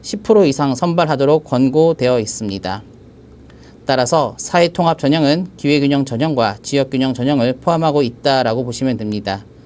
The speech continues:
그래서 오늘 강의에서는 기회균형 전형에 대해서 알아보도록 하겠습니다. 다음은 가장 중요한 자격 기준에 대해서 살펴보도록 하겠습니다. 화면 왼쪽 편에는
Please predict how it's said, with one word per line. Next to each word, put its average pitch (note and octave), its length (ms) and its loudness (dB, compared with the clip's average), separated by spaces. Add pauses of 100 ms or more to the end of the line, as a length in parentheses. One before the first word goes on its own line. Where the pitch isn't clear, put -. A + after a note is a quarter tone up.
(100)
그래서 B2+ 300 0
오늘 C3+ 400 2
강의에서는 B2+ 840 -2 (400)
기회균형 G3 520 4
전형에 D3+ 400 2
대해서 C3 580 2
알아보도록 B2 640 0
하겠습니다. G#2+ 640 -4 (1400)
다음은 D#3 480 2 (280)
가장 F#3+ 520 2
중요한 E3 640 2
자격 F#3+ 400 2
기준에 F3+ 400 2
대해서 D3+ 460 4
살펴보도록 C#3+ 800 2
하겠습니다. A2+ 680 -4 (460)
화면 A3+ 380 2
왼쪽 D#3 420 2
편에는 C3+ 540 0